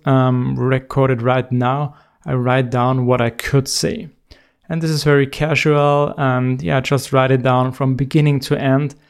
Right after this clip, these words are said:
And yeah, this will give me some insights about it. Does everything fit together, and does it work out?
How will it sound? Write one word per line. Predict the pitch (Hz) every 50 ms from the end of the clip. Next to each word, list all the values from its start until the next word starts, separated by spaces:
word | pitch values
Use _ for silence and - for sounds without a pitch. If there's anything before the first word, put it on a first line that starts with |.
| _ _ _ _ -
And | 220 156 147 151 147 147 147 160 165
yeah, | 180 180 160
this | 139 156 151 - -
will | 143 143 147 147 147 147
give | 139 131 - 151 143 139
me | 143 143 139
some | 131 - - 139 135 135 135 135 -
insights | - 151 147 147 135 143 131 110
about | - 123 127 123 120 120
it. | 131 127 131 - -
Does | - 135 131 123 -
everything | - 147 127 135 127 - - 139 135 135
fit | 123 - - 147 139 139
together, | - - 127 - - 139 139 139 139 135 127 127
and | 123 127 127 123 123 127 120
does | 127 123 117
it | 131 123
work | 113 131 127 123 120 -
out? | 131 135 147 151 139 113 -